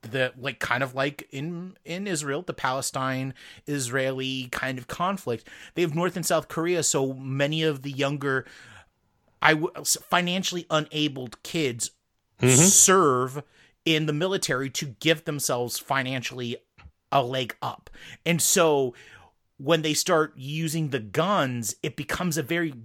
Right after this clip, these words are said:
Speaker 1: big, like, you know, you automatically are like, "Well, why are they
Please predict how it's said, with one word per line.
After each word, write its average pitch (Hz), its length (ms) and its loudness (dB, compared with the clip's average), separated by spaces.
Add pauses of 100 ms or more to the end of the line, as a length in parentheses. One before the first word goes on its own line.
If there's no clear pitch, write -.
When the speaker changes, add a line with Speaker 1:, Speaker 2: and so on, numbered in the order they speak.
(220)
Speaker 1:
big, 135 300 -4 (120)
like, 151 280 -2
you 160 40 -2
know, 139 80 0
you 143 360 -4
automatically 156 560 0
are 131 120 2
like, 117 200 -4
"Well, 113 200 -12
why 135 220 -4
are 151 120 -2
they 120 160 -6